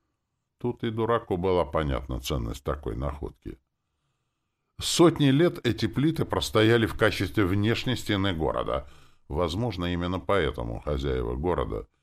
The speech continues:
и хотят найти подобный металл, ведь тогда есть возможность попытаться расширить территорию города, устроив так называемый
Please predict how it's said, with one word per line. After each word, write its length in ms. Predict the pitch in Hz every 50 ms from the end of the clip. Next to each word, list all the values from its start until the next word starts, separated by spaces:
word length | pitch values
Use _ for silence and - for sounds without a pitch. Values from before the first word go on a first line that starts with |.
| _ _ -
и 60 | 95
хотят 440 | - - 110 98 - - 123 - -
найти 300 | 82 69 60 - - 65
подобный 480 | - - 65 58 60 53 50 55 55
металл, 480 | 57 67 71 71 71 65 57 53 - - _ _ _ _ _
ведь 180 | 73 73 71 -
тогда 320 | - 82 69 71 82 92
есть 320 | 78 76 78 76 - - -
возможность 680 | 73 80 73 69 76 82 92 101 80 71 69 67 - -
попытаться 720 | 67 67 - - 71 71 - 98 104 - - - 71 62
расширить 540 | 60 58 - - - 92 85 69 65 - -
территорию 600 | - 73 67 69 69 69 87 90 90 92 98 95
города, 580 | 92 95 98 85 67 57 57 53 55 53 - - _ - - _ _ _
устроив 460 | - - - - - 139 170 165 131
так 180 | - 117 101 -
называемый 680 | 107 101 85 92 98 95 104 107 107 107 104 110 -